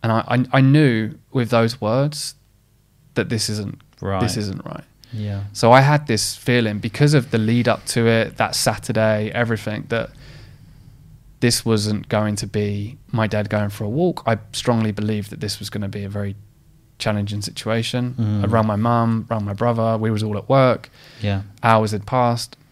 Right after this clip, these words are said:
Speaker 1: Dad hasn't come back. So we all left work. We all went to my nan and granddad's.
Speaker 2: Yeah.
Speaker 1: Um, so yeah, completely, as you've just shared, it was six months of up and down with my dad. That six month was eggshells, just constantly, constantly, "How's he gonna be today?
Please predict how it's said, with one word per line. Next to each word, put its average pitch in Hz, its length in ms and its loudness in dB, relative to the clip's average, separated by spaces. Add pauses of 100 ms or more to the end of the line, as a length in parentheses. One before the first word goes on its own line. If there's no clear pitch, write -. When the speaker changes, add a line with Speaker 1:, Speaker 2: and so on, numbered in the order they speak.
(260)
Speaker 1:
Dad 107 140 0
hasn't 101 220 -4
come - 180 -10
back. - 280 -12
So - 120 -6
we 107 140 0
all 104 100 2
left 101 240 -2
work. 139 300 2
We 113 100 -2
all 107 80 0
went 104 200 -2
to 107 60 -8
my 104 100 -2
nan 101 160 -2
and 98 60 -6
granddad's. 107 580 -4 (420)
Speaker 2:
Yeah. 110 140 6
Speaker 1:
Um, 101 340 2 (560)
so - 160 0
yeah, 113 380 6
completely, 123 760 0 (120)
as 120 160 2
you've 117 120 2
just 107 160 -2
shared, 113 500 2 (1040)
it - 60 0
was 113 100 2
six - 300 2
months 123 220 4
of 113 100 0
up 101 160 0
and 110 80 0
down 120 220 8
with 117 100 4
my 104 140 0
dad. - 320 -4 (500)
That 123 240 2
six - 240 -4
month 135 280 0
was 113 140 -2
eggshells, - 600 -8
just - 380 -10 (260)
constantly, - 460 -6
constantly, - 580 -8 (120)
"How's 113 280 -4
he 110 60 -6
gonna 107 160 -4
be 104 160 -4
today? 101 500 -6